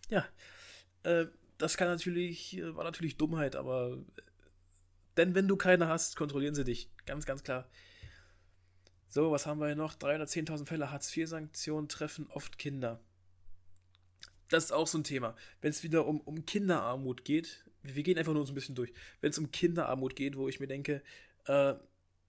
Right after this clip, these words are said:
da, da war auch vor zwei, drei Monaten, gab's da einen riesen Aufschrei bei Twitter unter den Medien, ähm, Kinderarmut. Jedes dritte Kind wächst in Armut auf.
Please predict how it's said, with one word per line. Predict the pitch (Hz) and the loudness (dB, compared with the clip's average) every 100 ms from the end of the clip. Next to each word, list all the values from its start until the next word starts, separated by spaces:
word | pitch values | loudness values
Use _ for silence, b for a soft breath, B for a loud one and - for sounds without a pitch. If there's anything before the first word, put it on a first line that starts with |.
| _ - | _ -8
da, | 139 | -6
da | 135 135 131 | -6 -2 2
war | 139 143 135 | 2 2 -2
auch | - 139 | -6 -8
vor | - 135 | 2 6
zwei, | - - | 6 4
drei | 147 135 | 2 0
Monaten, | 139 147 - 131 | 0 -2 -2 -6
gab's | 139 - | -6 -4
da | 135 | -6
einen | 143 | -8
riesen | 156 147 - | -10 -8 -6
Aufschrei | 123 - - 139 | -6 -4 -2 -2
bei | 131 | -4
Twitter | - 151 151 135 | -6 -6 -4 -4
unter | 135 | -4
den | 131 | -6
Medien, | 135 143 147 143 B B B - | -4 -2 -4 -6 B B B -8
ähm, | 135 131 - - | -6 -6 -14 0
Kinderarmut. | 180 170 135 127 131 127 - _ _ _ _ _ _ - | 2 4 2 0 -2 -4 -10 _ _ _ _ _ _ -6
Jedes | 131 165 165 - - | 2 4 4 0 -4
dritte | 147 156 156 139 - | -4 0 0 -2 -4
Kind | 160 156 156 - - | 0 0 0 -8 -2
wächst | 151 - - | -2 -2 -6
in | 147 117 | -6 -4
Armut | 131 147 - | -4 -4 -4
auf. | 123 123 - | -4 -4 -8